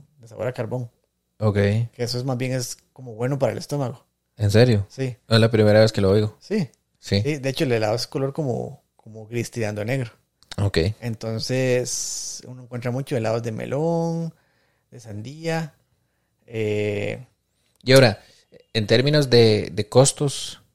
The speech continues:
Speaker 2: o sea, de comida callejera, porque
Speaker 1: Es
Speaker 2: obviamente
Speaker 1: barata,
Speaker 2: si
Speaker 1: la
Speaker 2: us-,
Speaker 1: com-
Speaker 2: si usted va a un restaurante, obviamente va a cambiar el precio.
Speaker 1: Y re-, restaurantes hay de todo precio.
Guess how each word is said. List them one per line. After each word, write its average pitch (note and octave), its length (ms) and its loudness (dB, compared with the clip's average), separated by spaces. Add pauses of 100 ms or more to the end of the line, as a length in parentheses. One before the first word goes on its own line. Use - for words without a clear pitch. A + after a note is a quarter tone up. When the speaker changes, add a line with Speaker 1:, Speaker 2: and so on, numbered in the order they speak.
(500)
Speaker 2:
o - 80 -20
sea, A#2 200 4
de G#2 260 2
comida A2+ 320 2
callejera, B2 520 6
porque G#2 220 -4
Speaker 1:
Es G#2 60 6
Speaker 2:
obviamente - 140 6
Speaker 1:
barata, D3 300 6
Speaker 2:
si - 60 0
Speaker 1:
la B2 60 2
Speaker 2:
us-, G2 60 2
Speaker 1:
com- B2+ 180 -6
Speaker 2:
si - 120 0
usted G#2 200 2
va A2 60 8
a - 20 6
un B2 80 4
restaurante, A2+ 680 4
obviamente G2+ 460 2
va G#2 100 0
a - 40 -12
cambiar F#2+ 280 2
el - 100 -6
precio. C#3 300 4
Speaker 1:
Y F3 60 0
re-, E3+ 180 2
restaurantes D#3 480 0
hay G#3 80 0
de G3 120 0
todo F#3+ 200 0
precio. A#2+ 300 -4